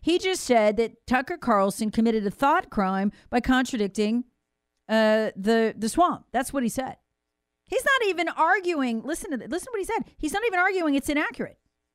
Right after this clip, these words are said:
He's just like, "Tucker Carlson should shut up," essentially. Why won't he stick to the narrative? He's one of them, Lee. He's not one of us. He's just mad. He looks like, and he looks like an idiot on that video,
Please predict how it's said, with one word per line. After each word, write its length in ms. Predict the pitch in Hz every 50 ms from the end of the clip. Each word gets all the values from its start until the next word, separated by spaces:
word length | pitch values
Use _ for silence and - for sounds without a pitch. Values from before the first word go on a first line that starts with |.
| _ _ _
He's 140 | - 339 339
just 140 | 480 440 -
like, 180 | 381 359 269
"Tucker 260 | - 302 320 320 370
Carlson 360 | 311 - 330 311 302 - 302 285
should 160 | - - 233
shut 180 | - 285 294
up," 160 | 339 403 403 214
essentially. 540 | 180 - 247 277 330 - 190 175 175 202 - _ _ _ _ _ _ _ _ _ _ _ _ _ -
Why 180 | 233 269 339
won't 180 | 370 359 359 370
he 60 | 359
stick 240 | - - 349 349 -
to 100 | - 330
the 80 | 311 311
narrative? 380 | 320 339 339 330 247 127 113 _ _ _ _ _ _ _ _ _ _ _ _
He's 200 | - 294 415 523
one 160 | 523 523 277
of 60 | 202 165
them, 280 | 165 190 262 233 180
Lee. 180 | 143 160 180 190
He's 140 | 208 285 320
not 160 | 339 277 190
one 140 | 160 196 208
of 100 | 147 151
us. 360 | 160 170 147 135 135 - _ _ _ _ _ _ _ _ _ _ _ _ _ _ _ _ _ _ _ _ _ _
He's 160 | - 311 480 -
just 180 | 262 196 -
mad. 200 | 175 185 208 -
He 160 | 240 269 370
looks 180 | 359 262 214 -
like, 100 | 214 180
and 100 | 190 185
he 100 | 196 226
looks 160 | 196 175 143
like 80 | 156 151
an 40 | 151
idiot 360 | 151 139 123 117 120 104 _ -
on 160 | 143 143 139
that 140 | 139 - 131
video, 300 | - 143 127 117 -